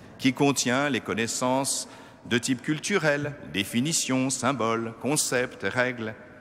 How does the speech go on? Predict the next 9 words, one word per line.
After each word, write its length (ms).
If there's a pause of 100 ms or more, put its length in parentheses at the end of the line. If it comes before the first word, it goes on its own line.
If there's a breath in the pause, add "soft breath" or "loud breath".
(720 loud breath)
Elle 180
permet 360
la 140
compréhension 1120
et 120
l'expression 640
par 160
le 100
langage. 640